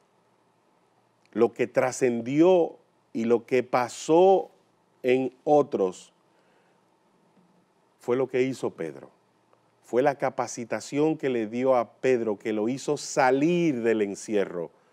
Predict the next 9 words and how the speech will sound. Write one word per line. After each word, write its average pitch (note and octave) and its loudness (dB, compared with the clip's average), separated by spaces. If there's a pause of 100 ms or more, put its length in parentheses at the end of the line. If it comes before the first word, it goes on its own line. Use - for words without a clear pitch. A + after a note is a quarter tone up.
(280)
y B2+ -4
predicar A#2 0
a B2 -2
Jesús A#2+ -6
con G#2+ -2
ese A2+ -2
primer A2 -4 (260)
discurso G#2+ -6
querigmático. D#2+ -10